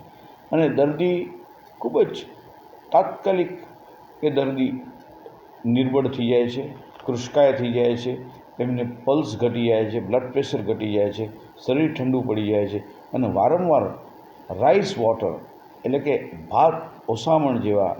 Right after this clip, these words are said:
જે ઝાડા થાય છે, વર્ષોથી આપણે કહેતા આવ્યા છીએ. અને કોલેરાની અંદર આપણે ઇતિહાસ તપાસશું તો કોલેરામાં ભૂતકાળમાં ઘણા બધા મૃત્યુ થયા છે. હાલ માંડવીને આપણે માનનીય કલેક્ટર સાહેબે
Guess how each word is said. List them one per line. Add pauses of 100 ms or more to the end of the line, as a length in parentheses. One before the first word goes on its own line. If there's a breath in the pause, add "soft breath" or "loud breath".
(120)
જે
ઝાડા
થાય
છે,
વર્ષોથી
આપણે
કહેતા
આવ્યા
છીએ. (440 loud breath)
અને
કોલેરાની
અંદર
આપણે
ઇતિહાસ
તપાસશું (400 loud breath)
તો
કોલેરામાં
ભૂતકાળમાં
ઘણા
બધા
મૃત્યુ
થયા
છે. (1600 loud breath)
હાલ (1500)
માંડવીને
આપણે (280)
માનનીય
કલેક્ટર
સાહેબે